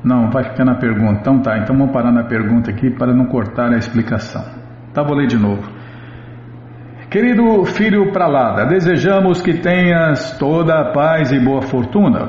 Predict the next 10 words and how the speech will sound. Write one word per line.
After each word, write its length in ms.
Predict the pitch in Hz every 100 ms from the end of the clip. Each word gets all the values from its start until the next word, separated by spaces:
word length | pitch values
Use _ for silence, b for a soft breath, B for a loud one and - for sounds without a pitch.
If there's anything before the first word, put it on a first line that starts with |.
| -
Por 100 | 196
favor, 480 | - 110 156 165
não 200 | 123 160
mintas 540 | 147 202 208 98 104 107
e 60 |
responda 680 | 139 147 117 - 160 180 160
apenas 540 | - - 165 185 147 - -
com 280 | 185 170 117
a 60 |
verdade. 600 | 104 131 120 196 123 85